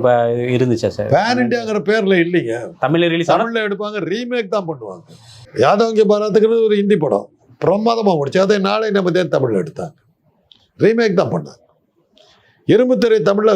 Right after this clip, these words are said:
Speaker 2: சூப்பரா ஓடிச்சு சிவாஜி வச்சு. திலீப் குமாரை வச்சு பைகாமணி திருப்பி ரீமேக் தான் பண்ணாங்க. அப்ப பேன் இந்தியாங்கிற படம் இல்ல. பேன் இந்தியா என்னன்னா தமிழ்ல எடுத்து, இந்த ஒரு லாங்குவேஜ்ல எடுத்து எல்லா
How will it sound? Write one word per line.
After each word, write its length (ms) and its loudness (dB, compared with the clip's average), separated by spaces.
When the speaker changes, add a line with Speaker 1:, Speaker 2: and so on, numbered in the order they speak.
Speaker 2:
சூப்பரா 400 2
ஓடிச்சு 260 0
சிவாஜி 340 0
வச்சு. 180 -10
திலீப் 220 2
குமாரை 280 0
வச்சு 140 0
பைகாமணி 400 2
திருப்பி 240 2
ரீமேக் 360 0
தான் 140 -2
பண்ணாங்க. 320 -4
அப்ப 240 -2
பேன் 260 -2
இந்தியாங்கிற 400 0
படம் 180 -4
இல்ல. 120 -16
பேன் 300 0
இந்தியா 260 2
என்னன்னா 260 -2
தமிழ்ல 360 0
எடுத்து, 220 -6
இந்த 120 0
ஒரு 220 4
லாங்குவேஜ்ல 600 0
எடுத்து 300 -2
எல்லா 160 0